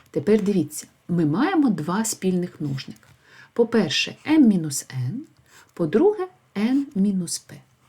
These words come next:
Давайте перепишемо. М мінус Н, тут Н мінус П. Що в нас залишається?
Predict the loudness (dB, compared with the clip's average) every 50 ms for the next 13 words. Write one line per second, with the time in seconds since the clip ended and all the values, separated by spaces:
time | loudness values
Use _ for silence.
0 | _ -12 -8 -6 -4 -2 -2 -2 -2 -4 -4 -4 -4 -4 -6 -8 -8 -10 -10 -12
1 | -14 -16 -20 _ _ _ _ _ _ _ _ _ _ -2 0 4 4 4 4 2
2 | 0 -2 -2 -2 -2 -4 -6 -10 -8 -8 -6 -6 -6 -4 -6 -8 -8 -10 _ _
3 | _ _ _ _ _ _ _ _ _ _ _ -2 -2 -2 -2 -4 -8 _ _ _
4 | _ _ -4 -2 0 0 0 0 -2 -2 -2 -2 0 0 0 0 -2 -4 -4 -4
5 | -8 -8 -10 -12 -18 _ -14 -12 -12 -12 -14 _ _ _ _ _ _ _ _ _
6 | _ _ -10 -6 -4 -2 0 0 0 2 2 2 2 0 -2 -4 -6 -10 -14 -14
7 | -14 -14 -16